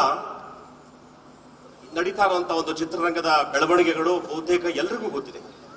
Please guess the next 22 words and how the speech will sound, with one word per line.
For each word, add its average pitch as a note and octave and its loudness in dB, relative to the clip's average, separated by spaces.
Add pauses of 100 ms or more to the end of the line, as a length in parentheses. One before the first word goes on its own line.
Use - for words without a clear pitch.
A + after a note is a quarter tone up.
(220)
ನಿರ್ಮಾಪಕರಿಗೂ F3 -4
ಗೊತ್ತಿದೆ, E3+ -6
ವಿತರಕರಿಗೂ E3 -6
ಗೊತ್ತಿದೆ, D#3+ -6
ನಮ್ಮ C#3+ -4
ಪತ್ರಿಕಾ C#3+ -8
ಮಿತ್ರರಿಗೂ C3 -10
ಗೊತ್ತಿದೆ. A2 -12
ಎಲ್ಲೋ G3+ -4
ಒಂದು F3 -2
ಕಡೆ E3+ -4 (580)
ನಾವು E3+ 2 (220)
ಸರಿಯಾದ G#3 2
ದಾರಿಯಲ್ಲಿ F3+ 2
ಸಾಗದೆ D#3 0 (520)
ಎಲ್ಲೋ A3 -4
ಸೋಲ್ತಾ F#3+ -4
ಇದ್ದೀವಿ, D3 -4 (540)
ವಿಶೇಷತೆ G3 0
ಇರಬೇಕು, D3 -2 (440)
ಇದ್ದಾಗ F#3+ 2
ಮಾತ್ರ E3 -2